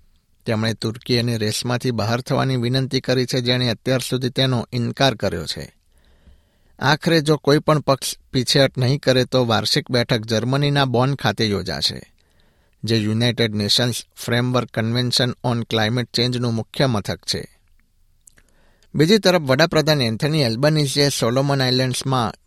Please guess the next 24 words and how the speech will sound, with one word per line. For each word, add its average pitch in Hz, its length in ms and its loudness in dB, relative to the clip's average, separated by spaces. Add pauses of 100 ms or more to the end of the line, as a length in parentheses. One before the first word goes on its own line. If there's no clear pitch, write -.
પેસિફિક 135 500 0 (140)
આઇલેન્ડ્સ 120 360 -2
ફોરમ 117 320 -2
દરમિયાન 120 400 0
ફિજીના 139 500 -2
નેતા 127 300 0
સાથે 135 300 -2
મુલાકાત 117 480 0
કરી - 260 -10
છે. - 320 -12 (1080)
વડાપ્રધાન 110 500 0
એલ્બનીઝીએ 117 640 0
આ 127 260 0
અઠવાડિયે 123 380 0
અપેક્ષા 131 420 0
મુજબ 120 360 -2
વનુઆતુ 123 500 -2
સાથે 123 440 -2
પાંચસો 117 640 -2
મિલિયન 135 340 2
ડોલરનો 120 420 0
સુરક્ષા 127 540 -2
કરાર 117 420 0 (500)
સુરક્ષિત 139 480 2